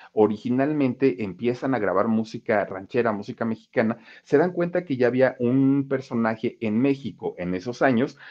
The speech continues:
con este nombre, con el nombre de, de Luis Guillermo. Entonces, lo que sucede es que dice el señor Antonio: "Te tengo que cambiar el nombre, no, no, no te voy a dejar ahí". Pero bueno,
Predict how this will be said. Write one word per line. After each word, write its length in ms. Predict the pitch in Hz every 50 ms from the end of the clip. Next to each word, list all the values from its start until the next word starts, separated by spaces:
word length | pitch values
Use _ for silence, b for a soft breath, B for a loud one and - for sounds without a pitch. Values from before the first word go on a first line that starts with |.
| B B _
con 220 | - 104 101 104
este 260 | 113 113 - - 123
nombre, 460 | 120 123 135 151 160 160 143 113 95 85
con 140 | - 98 92
el 120 | 87 90
nombre 360 | 98 101 107 110 120 120 117
de, 260 | 110 101 98 90 87 -
de 220 | - 90 87 87
Luis 240 | 87 92 101 98 98
Guillermo. 480 | 110 120 143 185 185 170 139 107 B B B B B -
Entonces, 640 | 120 131 139 135 143 160 151 151 - 165 160 - - -
lo 220 | 120 120 127 123
que 80 | - 143
sucede 540 | 139 - 156 156 - 151 131 127 151 B B B B B -
es 200 | 110 120 - -
que 280 | - 143 135 131 - 107
dice 680 | 95 110 113 117 - - - 123 120 120 113 - -
el 120 | 95 90 87
señor 260 | - 98 101 101 110
Antonio: 500 | 117 117 - 135 147 143 123 107 - -
"Te 100 | - 98
tengo 380 | 87 - - 98 101 104 117 113
que 160 | - 101 90
cambiar 420 | - 85 82 80 80 85 82 82
el 200 | 87 87 90 95
nombre, 440 | 104 113 123 127 120 101 85 - - B B B B B B
no, 300 | - 101 104 107 107 107
no, 220 | - 113 107 104 -
no 200 | 113 110 101 -
te 80 | - 104
voy 200 | 90 92 92 95
a 80 | 90
dejar 300 | 87 85 - - 92 90
ahí". 260 | 120 165 208 202 b b b b _
Pero 160 | - 98 92 87
bueno, 320 | 95 117 117 110 98